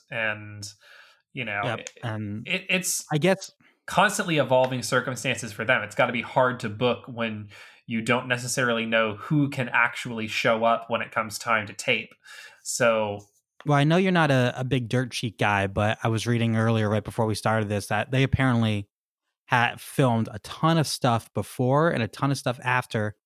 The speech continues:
Speaker 2: in addition to what they normally would do for Dark.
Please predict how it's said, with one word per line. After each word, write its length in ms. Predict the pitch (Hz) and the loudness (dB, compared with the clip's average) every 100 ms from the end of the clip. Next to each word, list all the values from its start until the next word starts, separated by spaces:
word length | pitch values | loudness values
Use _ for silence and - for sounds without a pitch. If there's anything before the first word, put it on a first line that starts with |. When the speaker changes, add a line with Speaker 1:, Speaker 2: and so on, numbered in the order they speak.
| _ _ _ | _ _ _
Speaker 2:
in 100 | 151 | 0
addition 560 | 131 117 147 160 151 131 | 0 2 2 2 2 0
to 340 | - 127 113 | 2 0 2
what 340 | 107 113 113 - | 2 0 0 0
they 120 | 120 | -2
normally 500 | 113 117 123 127 120 | 0 2 4 4 4
would 140 | 113 101 | 2 2
do 160 | 107 | 0
for 160 | 98 101 | 0 -6
Dark. 460 | 90 101 90 - | -4 -4 -6 -10